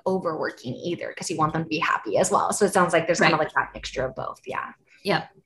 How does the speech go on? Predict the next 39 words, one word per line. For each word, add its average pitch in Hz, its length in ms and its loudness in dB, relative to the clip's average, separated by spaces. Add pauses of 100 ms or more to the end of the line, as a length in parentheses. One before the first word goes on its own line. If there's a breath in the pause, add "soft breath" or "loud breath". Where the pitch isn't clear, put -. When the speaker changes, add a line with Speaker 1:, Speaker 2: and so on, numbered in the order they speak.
Speaker 2:
So - 160 6
that's 196 200 8
just 202 140 2
sort 165 160 2
of 160 100 -2
where, 156 400 4 (340)
where 156 400 2
my 156 120 -2
business 160 340 -2
is 170 120 -6
settled 170 240 0
out. 165 180 2
I 190 80 4
do 190 240 6
have 180 300 2
some 170 560 0
clinicians 165 640 0
that 160 120 -4
wanna 160 180 2
work 156 240 -2
more, 165 480 0
and 151 240 0
I'm 151 200 -2
like, 151 180 0
"Great, 370 320 -4 (200)
here - 180 -6
you 208 100 4
go." - 320 0
<laughs> - 80 0
You 220 120 -2
know, 180 140 0
here's 190 220 -2
more. 175 300 -2 (400 loud breath)
Um, 151 240 4
you 180 100 4
make 180 240 4
more 170 420 -4
if 156 140 -6
you, 151 260 -4